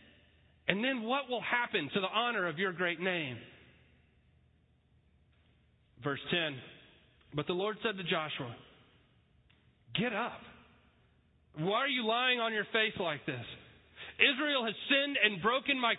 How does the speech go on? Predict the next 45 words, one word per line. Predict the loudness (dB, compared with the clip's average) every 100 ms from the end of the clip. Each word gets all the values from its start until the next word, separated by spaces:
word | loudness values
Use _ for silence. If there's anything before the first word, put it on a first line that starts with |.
| 0
covenant. | 0 -2 -6 -10 -18 -20 -20 -16 0
They | 2
have | 2 2
stolen | 2 2 0
the | 0 4
things | 4 2
that | 0
I | 2 2
had | 0 -2
commanded | 2 4 4 2 -2
to |
be | -2 0
set | 0
apart | 2 0 -2 -2
for | 0
me. | 0 0 -4 -14 -20 -20 -20 -20 -20 -6 0
And |
they | 0
have | 2
not | 2 2
only | 2 -2 0
stolen | 0 0 -2
them, | -6 -12 -18 -20 -20 -18 0
they | 2
have | 2 0
also | 0 0 -2
lied | 0 2 2 2
about | 0 -2
it | -4 -12 -16 -18 -20 2
and | 2 4
hidden | 2 2 0
the | 2
things | 2 2 0
along, | 0 0 0 -2 -6 -10 -18 -20 -6 -2
among | 0 0 -2
with | -2
their | -2
belongings. | 0 0 -2 -4 -8 -14 -20 -20 -20 -20 -20 _ _ _ _ -12 2
That | 4 4
is | 0
why | 0 0
the | 2 2
Israelites | 2 0 0 0 0 0
are |
running | 0 0 0